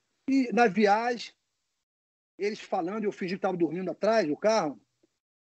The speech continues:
eles falando, tá vendo, Ruas? Tá com o Exu. Tá possuído pelo Exu. Aí falando os papos assim, caraca, eu escutei, caramba, que eu pa-, eu,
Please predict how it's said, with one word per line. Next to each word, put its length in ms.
eles 180
falando, 300
tá 100
vendo, 200
Ruas? 360
Tá 100
com 100
o 40
Exu. 360
Tá 300
possuído 400
pelo 180
Exu. 400
Aí 140
falando 380
os 140
papos 260
assim, 120
caraca, 500
eu 60
escutei, 200
caramba, 320
que 60
eu 60
pa-, 160
eu, 100